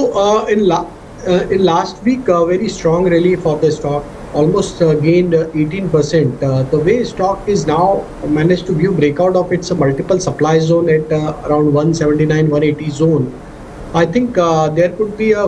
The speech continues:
follow-up rally, uh, we can see and possible target, uh, we can see towards two hundred and five to two hundred and ten. If you want to buy a stock in decline, uh, I think, uh, uh, if you get the opportunity around one eighty-five,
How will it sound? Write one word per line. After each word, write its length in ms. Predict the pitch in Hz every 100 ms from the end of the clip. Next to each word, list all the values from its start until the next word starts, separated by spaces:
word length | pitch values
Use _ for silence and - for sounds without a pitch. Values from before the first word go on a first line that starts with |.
| -
follow-up 340 | 151 180 196 170 160
rally, 300 | 160 175 185 -
uh, 200 | 151 156
we 140 | 151 156
can 120 | 170 165
see 160 | - 170 165 - - - -
and 280 | 147 151 147
possible 440 | 156 147 190 196
target, 480 | 170 160 170 180 -
uh, 260 | 170 165 160
we 80 | 160
can 260 | 175 165
see 160 | - 190
towards 360 | - 170 160 -
two 140 | -
hundred 260 | 160 160 165
and 120 | 165
five 240 | 156 151 151
to 60 | 160
two 60 | 160
hundred 240 | 151 151
and 180 | 156 147
ten. 260 | 143 120 - - - - -
If 160 | 165 240
you 100 | 226
want 140 | 226
to 40 | 220
buy 500 | 147 147 190 233 - -
a 160 | 175 156
stock 400 | - 185 196 214
in 160 | 190
decline, 560 | 143 139 160 185 220 240 -
uh, 260 | 156 156 -
I 120 | 165
think, 340 | 160 202 190 175
uh, 300 | 156 156 156 - - - -
uh, 160 | 151 156 - -
if 240 | 202 - - - 185
you 180 | 170 185
get 240 | 175 185
the 60 | 180
opportunity 540 | 156 165 156 185 185
around 260 | 185 185 185
one 160 | 170 180
eighty-five, 560 | 185 185 185 175 180